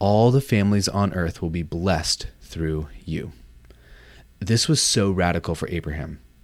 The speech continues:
How could he have a great nation if he didn't have any offspring?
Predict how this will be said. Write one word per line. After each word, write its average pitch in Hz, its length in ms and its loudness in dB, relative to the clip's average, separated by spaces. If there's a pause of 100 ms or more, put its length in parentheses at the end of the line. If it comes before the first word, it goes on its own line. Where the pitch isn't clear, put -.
(760)
How 123 380 0
could 175 220 0
he 139 160 0
have 110 160 2
a 95 40 -4
great 98 280 0
nation 85 480 -2 (1120)
if 95 220 2
he 98 140 -2
didn't 101 300 -2
have 92 240 0
any 92 160 -2
offspring? - 640 -6